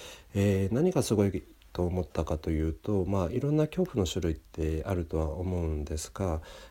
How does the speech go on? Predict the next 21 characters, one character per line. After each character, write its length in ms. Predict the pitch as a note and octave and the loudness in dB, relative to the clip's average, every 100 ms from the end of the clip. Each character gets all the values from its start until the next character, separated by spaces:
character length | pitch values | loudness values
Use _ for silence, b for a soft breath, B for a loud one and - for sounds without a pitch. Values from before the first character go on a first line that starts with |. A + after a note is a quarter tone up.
| - | -4
え 120 | F#2 | -2
ー 40 | F2 | 0
と、 100 | G2+ | 0
多 140 | E3 | 2
分 220 | D3 G2+ | 2 2
バ 120 | F2 | 2
レ 140 | F#2+ G#2+ | 2 2
る 120 | - | 0
と 140 | D#2 | -4
か、 260 | D#2 E2+ F2 - - | -2 -2 -2 -6 -2
え 200 | E2 D#2+ | 0 0
ー、 60 | |
注 180 | - G#2 | 0 -2
意 60 | D#2 | 0
さ 160 | - | -2
れ 140 | E2+ D#2+ | -2 0
る 320 | E2+ E2+ D#2+ | 0 0 -2
恐 180 | - G2+ | -2 -4
怖 140 | - | -2
よ 160 | E2 D#2+ | -4 -2
り、 280 | G2 F2+ | -2 -4